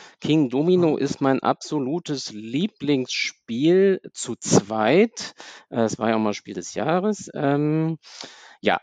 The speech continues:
Speaker 1: toll. Ich finde, das ist das Beste aus dem,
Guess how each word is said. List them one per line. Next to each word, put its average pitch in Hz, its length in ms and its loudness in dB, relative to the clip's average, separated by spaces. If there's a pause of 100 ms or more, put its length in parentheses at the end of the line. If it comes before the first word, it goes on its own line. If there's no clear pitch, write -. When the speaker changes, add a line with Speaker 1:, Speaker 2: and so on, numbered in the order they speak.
(160)
Speaker 1:
toll. 165 400 4
Ich - 160 -6
finde, 151 200 2
das 127 180 0
ist 135 120 -10
das 117 160 0
Beste 139 400 0
aus 120 220 -2
dem, 117 340 -2